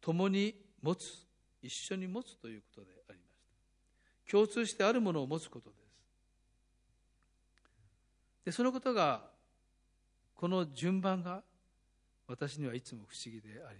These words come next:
ました。つまり、使徒の教えの直後になぜ交わりが来るんだろうか。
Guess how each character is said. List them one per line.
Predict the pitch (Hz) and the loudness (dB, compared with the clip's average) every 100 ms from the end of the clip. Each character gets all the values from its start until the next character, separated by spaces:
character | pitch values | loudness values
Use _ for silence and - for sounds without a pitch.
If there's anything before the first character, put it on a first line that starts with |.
| 98 | -20
ま | |
し | - | -20
た。 | - _ | -20 _
つ | - | 0
ま | 165 | 2
り、 | 143 135 - _ _ _ _ _ _ | 2 0 -12 _ _ _ _ _ _
使 | - - | -10 -2
徒 | - | 2
の | 214 151 - | 4 4 0
教 | 139 147 - - | -2 -2 -4 -2
え | 180 170 - - _ _ _ _ | 0 0 -4 -12 _ _ _ _
の | 175 190 | -4 -4
直 | 190 - 262 226 | -2 -4 -2 0
後 | 160 127 | 0 -2
に | 165 202 - _ _ _ - | -2 -4 -8 _ _ _ -8
な | 196 | -6
ぜ | 233 190 123 113 _ - | -4 -4 -4 -8 _ -12
交 | 123 123 135 | -6 -6 -4
わ | 156 | -6
り | 170 | -6
が | 143 | -10
来 | - - | -14 -16
る | |
ん | 104 95 | -16 -18
だ | |
ろ | - _ _ | -20 _ _
う | |
か。 | _ | _